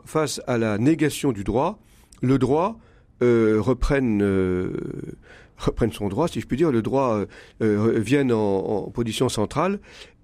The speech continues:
euh, et que, euh, c'est, c'est ça qui permet précisément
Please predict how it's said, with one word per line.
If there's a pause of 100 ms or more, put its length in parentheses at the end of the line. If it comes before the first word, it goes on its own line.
euh, (140)
et
que, (160)
euh,
c'est,
c'est
ça
qui
permet (460)
précisément